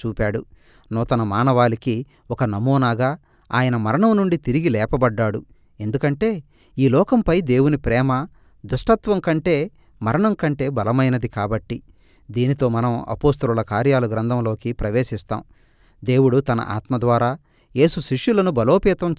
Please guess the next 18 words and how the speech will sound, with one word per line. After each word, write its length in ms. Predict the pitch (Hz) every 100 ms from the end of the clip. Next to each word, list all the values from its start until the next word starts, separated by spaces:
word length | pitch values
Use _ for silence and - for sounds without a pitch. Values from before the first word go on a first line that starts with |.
| -
చేసి, 340 | 107 220 214 - _ _ -
వారి 240 | 123 120
ద్వారా 360 | 113 156 160 165
యేసు 360 | - 127 139
జీవాన్ని, 640 | 110 101 117 123 113 120 156 _ _ _ _
ప్రేమను 520 | - 127 151 131 135 - _ _ 123
ఈ 140 | 131
లోకానికి 480 | 123 175 220 202 185
ప్రవేశింపజేశాడు. 1040 | 113 113 151 135 120 110 110 - 107 - - _ _ _ 120
వారు 380 | 131 123 139 - -
ప్రజలను, 520 | 117 120 131 123 156 - _ _
తమ 140 | 135 131
పాత 280 | 113 139 208
పురుషుణ్ణి 480 | 208 180 185 165
విడిచిపెట్టి, 720 | 131 107 - 165 143 - 123 143 - _ -
కొత్త 220 | 120 -
మానవాళి 600 | 127 107 147 151 131 123
అయిన 380 | 117 123 113